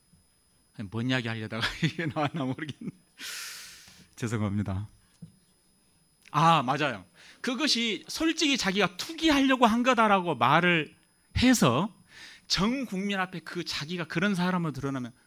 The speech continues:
얼마나 부끄럽겠습니까? 반대로 "문화재 거리를 만들기 위해서 내가 이런 좋은 뜻을 갖고 한 거다." 이렇게 사람들한테 이야기를 해야 그나마 체면이 서지.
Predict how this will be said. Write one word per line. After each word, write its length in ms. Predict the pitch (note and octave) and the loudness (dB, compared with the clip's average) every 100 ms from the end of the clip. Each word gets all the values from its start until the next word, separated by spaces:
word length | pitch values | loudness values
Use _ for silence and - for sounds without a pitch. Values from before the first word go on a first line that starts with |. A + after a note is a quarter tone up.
| _ _ | _ _
얼마나 500 | C3+ D#3 A#3+ D4 D4 B3+ | -6 -4 -2 0 2 0
부끄럽겠습니까? 1300 | - - F#3 G3+ F3+ - A2 G2 F2+ F2 G#2 A2+ A2 _ _ _ _ _ _ _ _ _ _ _ _ | -4 -8 -6 -4 -6 -6 -10 -10 -14 -16 -18 -20 -20 _ _ _ _ _ _ _ _ _ _ _ _
반대로 600 | - B2+ C3 A#2+ G#2+ G#2 _ _ _ _ _ _ _ - | -4 -2 -2 -6 -10 -12 _ _ _ _ _ _ _ -12
"문화재 680 | A#2+ D3+ E3+ E3+ E3 D3+ C#3+ | -6 -4 -2 -4 -6 -8 -10
거리를 500 | - - F3 B3+ B3+ | -10 -2 2 4 4
만들기 460 | A3+ F#3 E3+ F3 D3+ | 2 0 -6 -8 -10
위해서 180 | D3 C#3 | -12 -10
내가 160 | B2+ | -10
이런 240 | B2 D#3+ D#3+ | -6 -4 2
좋은 300 | - D#3+ F#3 | 2 2 0
뜻을 200 | F3+ D#3 | -4 -4
갖고 240 | C#3 - | -4 -4
한 100 | C3+ | -2
거다." 160 | C#3 A#2+ | -2 2
이렇게 260 | E3 B3 | 2 4
사람들한테 580 | E3 F3+ F3 D3+ C#3 B2+ | 4 4 4 4 2 4
이야기를 360 | B2 C3+ B2+ A2+ | 6 6 4 4
해야 640 | F3 D#3 G#2 B2 B2 F#2 - - - | 6 6 6 4 4 2 -8 -20 -2
그나마 340 | D3 E3 E3+ | 6 8 6
체면이 440 | - F#3 F#3+ F3+ B2+ | 4 4 6 6 4
서지. 800 | D3 C#3+ B2 G2+ A2+ G#2 F2+ | 2 0 0 0 2 2 0